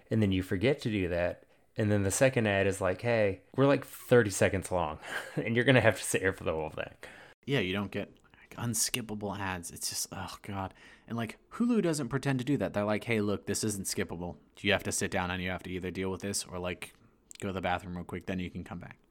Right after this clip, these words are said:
Speaker 2: So, but yeah, like, I like Hulu's. I like Hulu stuff, so I'm cool with it. But, you know, then again, I mean,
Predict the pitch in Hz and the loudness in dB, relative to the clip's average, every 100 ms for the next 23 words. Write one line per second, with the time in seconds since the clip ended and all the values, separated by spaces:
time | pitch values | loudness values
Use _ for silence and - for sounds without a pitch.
0 | - - 95 92 - - - 214 226 131 | -10 -4 -2 -2 -6 -20 -10 0 2 2
1 | 139 143 170 160 139 92 92 - - - | 0 -2 0 0 0 -2 -4 -6 -14 -20
2 | - 110 113 - 90 - 90 87 - - | -12 -6 -6 -4 -6 -6 -6 -8 -8 -8
3 | 92 85 _ _ _ _ - 107 104 92 | -8 -8 _ _ _ _ -8 -6 -4 -4
4 | 87 90 90 _ _ - 90 87 _ _ | -4 -6 -10 _ _ -4 -4 -4 _ _
5 | - 110 90 87 90 87 85 80 - 87 | -8 -4 -2 -2 -4 -2 -4 -6 -10 -8
6 | 82 | -8